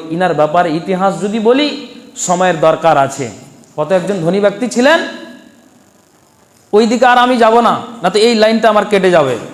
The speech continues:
আমি ওই দিকে যাব না।" তা আল্লাহ আপনাকে তো ধন মাল দিয়েছে, তো ধন মাল দিতে গেলে কি আপনাকে মরণকে বলে ভুলে যেতে হবে, কবরকে বলে ভুলে যেতে হবে? আর গরিব বলে তার জন্য কি আপনাকে হাতছাড়া হয়ে যেতে হবে? কে বলেছিল আপনাকে?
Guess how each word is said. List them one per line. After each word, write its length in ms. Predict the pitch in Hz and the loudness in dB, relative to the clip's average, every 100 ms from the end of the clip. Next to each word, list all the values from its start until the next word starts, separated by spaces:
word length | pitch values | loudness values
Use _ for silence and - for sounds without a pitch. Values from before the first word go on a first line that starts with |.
| - - - - | -20 -20 -20 -8
আমি 140 | 202 269 | -2 2
ওই 140 | 285 | 2
দিকে 220 | 285 294 | 2 2
যাব 220 | 269 262 262 | 2 4 2
না।" 440 | 233 - - - - - _ _ _ | 0 -2 -8 -20 -20 -20 _ _ _
তা 80 | 139 | 2
আল্লাহ 300 | 151 196 233 | 4 4 2
আপনাকে 280 | 233 285 294 | 2 2 2
তো 120 | 302 | 2
ধন 220 | 262 294 | 2 2
মাল 300 | 294 285 285 | 4 2 2
দিয়েছে, 440 | 277 262 220 202 127 - 170 | 0 0 2 0 -2 -6 -6
তো 60 | |
ধন 200 | 151 214 | -2 0
মাল 460 | 240 247 240 180 147 | 2 2 2 -2 -4
দিতে 220 | 190 240 | 0 2
গেলে 200 | 233 233 | 2 2
কি 80 | 233 | 2
আপনাকে 360 | 196 208 220 | 2 2 0
মরণকে 400 | 214 202 214 214 | 2 2 2 2
বলে 180 | 220 214 | 2 2
ভুলে 240 | 160 175 196 | 0 0 2
যেতে 180 | 196 | 2
হবে, 340 | 240 302 247 127 - - - - | 0 0 -4 -6 -14 -20 -20 -4
কবরকে 340 | 180 202 233 262 | 0 2 2 2
বলে 160 | 269 | 2
ভুলে 260 | 196 190 233 | 2 2 2
যেতে 200 | 247 262 | 2 2
হবে? 400 | 277 302 277 143 - - - - _ _ _ - | 2 2 0 -2 -10 -20 -20 -20 _ _ _ -2
আর 140 | 190 | -2
গরিব 320 | 160 262 294 226 | 2 2 2 2
বলে 180 | 277 269 | 0 4
তার 240 | 247 226 | 2 2
জন্য 180 | 247 233 | 0 2
কি 80 | 233 | 0
আপনাকে 280 | 220 226 | 0 0
হাতছাড়া 440 | 175 185 - 226 214 | 0 0 -2 0 2
হয়ে 160 | 214 | 2
যেতে 180 | 226 220 | 2 2
হবে? 160 | 208 175 - | 2 0 0
কে 80 | 330 | 0
বলেছিল 380 | 254 190 175 | 2 0 -2
আপনাকে? 360 | 135 127 120 | -4 -6 -12